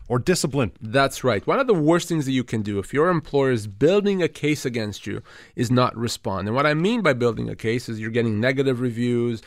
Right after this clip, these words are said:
Speaker 2: you're getting a performance improvement plan, maybe you've received a warning, maybe even a suspension, and you're silent about it.
Speaker 1: Just sucking it up.
Speaker 2: Very bad idea.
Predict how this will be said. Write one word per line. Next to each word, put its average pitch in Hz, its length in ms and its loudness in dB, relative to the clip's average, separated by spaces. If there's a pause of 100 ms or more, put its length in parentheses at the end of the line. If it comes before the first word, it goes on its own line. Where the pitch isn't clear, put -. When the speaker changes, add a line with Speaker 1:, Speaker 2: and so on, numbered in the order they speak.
(180)
Speaker 2:
you're 120 140 -2
getting 117 240 2
a 117 40 -2
performance 143 600 -2
improvement 127 420 -2
plan, 117 380 0 (240)
maybe 123 260 0
you've 120 160 0
received 123 300 -2
a 120 60 2
warning, 127 380 2
maybe 127 280 0
even 165 180 -2
a 160 60 0
suspension, 160 640 -2 (200)
and 135 200 2
you're 123 100 0
silent 196 640 2
about 202 300 0
it. 233 80 0
Speaker 1:
Just - 160 0
sucking 120 240 0
it 110 120 0
up. 98 240 -2
Speaker 2:
Very 151 580 4
bad 123 300 2
idea. 110 360 -2